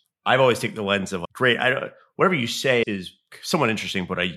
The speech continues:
generally just use it as a jumping off point to figure out, like, "Okay, what's the underlying problem you're trying to solve?" And I love it when users suggest solutions because that's engaging for them and they're excited. And I'm like, "That's great. Like, you should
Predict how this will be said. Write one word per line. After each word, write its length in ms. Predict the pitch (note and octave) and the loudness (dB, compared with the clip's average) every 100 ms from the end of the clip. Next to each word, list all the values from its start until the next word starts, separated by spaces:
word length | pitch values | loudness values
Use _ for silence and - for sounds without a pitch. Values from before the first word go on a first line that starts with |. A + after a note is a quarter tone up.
| - | -10
generally 280 | - A#2 G#2+ | -4 -2 -2
just 140 | F#2 F#2 | -4 -4
use 220 | G2+ F#2+ | -4 -4
it 140 | F2+ - | -8 -8
as 140 | F#2 | -6
a 140 | F2 - | -6 -4
jumping 320 | - G2+ F#2+ | -4 -2 -2
off 180 | E2 - | -6 -8
point 240 | E2 D#2 | -10 -8
to 40 | - | -10
figure 180 | E2 | -4
out, 80 | E2 | -4
like, 180 | D#2+ - - | -4 -10 -10
"Okay, 140 | - | -6
what's 200 | G#2 A#2 | -4 -4
the 120 | A#2 F#2+ | -2 -2
underlying 340 | F#2+ F#2+ F2 | 2 2 0
problem 260 | E2 E2 D#2+ | -2 -4 -6
you're 80 | |
trying 200 | D2+ D2 | -10 -12
to 40 | C2+ | -10
solve?" 440 | - A#1+ - - _ _ _ _ - | -12 -12 -14 -20 _ _ _ _ 2
And 80 | C3+ | 4
I 40 | |
love 200 | C#3 G#3 | 6 4
it 60 | G#3 | 4
when 120 | A#2+ | 0
users 240 | A#2 G2 | -2 -2
suggest 420 | G#2 - C3+ E3+ - | -6 -2 0 0 -2
solutions 500 | F2+ F2 - E2 - | -2 -2 -4 -6 -6
because 240 | F#2 G2 | -10 -4
that's 200 | A2 - | -4 -4
engaging 380 | G2 A2 A2 G2+ | -2 2 2 0
for 120 | G2+ | -4
them 220 | F#2 F#2 F#2 | -2 -2 -4
and 80 | F2 | -8
they're 100 | E2+ | -10
excited. 400 | - F2+ F2+ F2 | -6 -6 -6 -8
And 80 | E2 | -10
I'm 60 | |
like, 160 | E2+ E2 _ _ _ _ | -12 -14 _ _ _ _
"That's 160 | G2+ - | -8 -2
great. 200 | D3+ - - - | 0 -2 -6 -6
Like, 200 | F#2+ F#2 | -6 -2
you 60 | G#2+ | -4
should 160 | - | -4